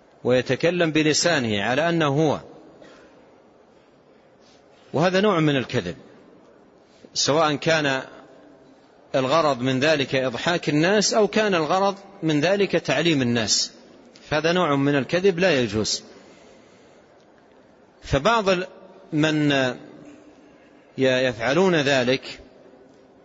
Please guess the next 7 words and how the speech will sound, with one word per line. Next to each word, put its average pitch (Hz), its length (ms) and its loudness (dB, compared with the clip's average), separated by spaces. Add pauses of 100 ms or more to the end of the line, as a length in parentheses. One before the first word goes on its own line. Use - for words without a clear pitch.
(280)
استدلوا 202 800 2 (1300)
بقصة 147 1040 0
جبريل، 147 460 0 (1600)
استدلوا 156 520 0
ب-، 123 340 0
بقصة 147 420 0
جبريل 131 640 0